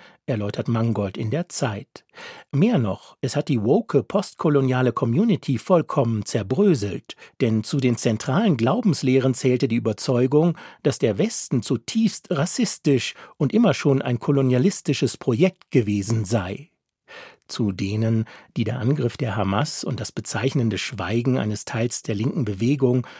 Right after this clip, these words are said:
zum kritischen Umgang mit der eigenen Ideologisierung bewegt hat,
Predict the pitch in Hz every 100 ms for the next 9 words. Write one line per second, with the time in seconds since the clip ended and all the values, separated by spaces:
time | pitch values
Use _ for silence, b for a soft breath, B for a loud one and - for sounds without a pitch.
0 | B B - 117 107 - 196 143 139 156
1 | 208 135 107 107 110 110 110 156 139 117
2 | 131 113 110 110 104 92 120 208 147 123
3 | 117 120 113 - 120 113